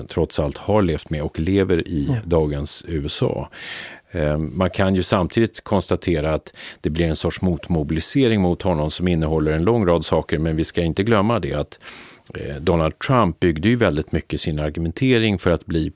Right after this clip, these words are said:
Speaker 1: politiker och vinna gehör på det här påståendet att, eh, Barack Obama förmodligen inte var född i U S A. Alltså,
Speaker 2: Mm.
Speaker 1: den första av hans tusentals lögner, den första av hans icke-verklighetsbaserade,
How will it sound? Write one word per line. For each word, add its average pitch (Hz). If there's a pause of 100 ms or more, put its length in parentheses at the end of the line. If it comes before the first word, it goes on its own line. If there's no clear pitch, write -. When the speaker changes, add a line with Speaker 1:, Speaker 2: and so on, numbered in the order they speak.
Speaker 1:
politiker 80
och 76
vinna 78
gehör 78 (120)
på 90
det 76
här 82
påståendet 78
att, -
eh, 78
Barack 82
Obama 76
förmodligen 78
inte 71
var 71
född 117
i 117
U 87
S -
A. - (100)
Alltså, -
Speaker 2:
Mm. 87 (300)
Speaker 1:
den 98
första -
av 90
hans 82 (400)
tusentals 92
lögner, 90
den 87
första -
av 90
hans 85 (540)
icke-verklighetsbaserade, 87